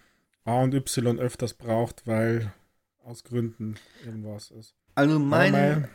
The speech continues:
Speaker 2: Einstellung ist eine grundlegend andere, Rüdiger.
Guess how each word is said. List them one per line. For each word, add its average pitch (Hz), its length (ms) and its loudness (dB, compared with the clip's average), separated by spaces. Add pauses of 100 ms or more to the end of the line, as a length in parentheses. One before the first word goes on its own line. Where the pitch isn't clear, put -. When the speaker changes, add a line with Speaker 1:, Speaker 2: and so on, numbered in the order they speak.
Speaker 2:
Einstellung 131 640 2
ist 113 180 -2
eine 110 180 4
grundlegend 107 600 0
andere, 95 440 0
Rüdiger. - 340 -12